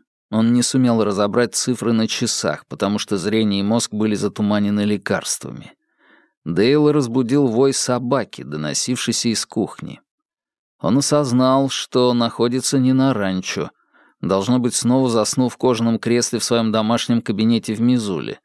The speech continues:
и удивился, почему Энн или кто-нибудь из девочек не выпустит Хассо, их пса, на улицу.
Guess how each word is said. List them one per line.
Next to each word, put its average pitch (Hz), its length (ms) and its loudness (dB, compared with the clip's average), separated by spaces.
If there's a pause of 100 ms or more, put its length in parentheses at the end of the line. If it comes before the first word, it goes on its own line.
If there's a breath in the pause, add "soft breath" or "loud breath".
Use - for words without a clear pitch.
(480 soft breath)
и - 120 -2
удивился, 156 840 0 (200)
почему 139 560 2
Энн 117 300 2
или 104 160 0
кто-нибудь 120 540 0
из 95 180 -4
девочек 113 560 0
не 104 180 2
выпустит 139 680 -2
Хассо, - 760 -4 (340 soft breath)
их - 240 -2
пса, - 460 -6 (180)
на 165 200 2
улицу. - 580 -4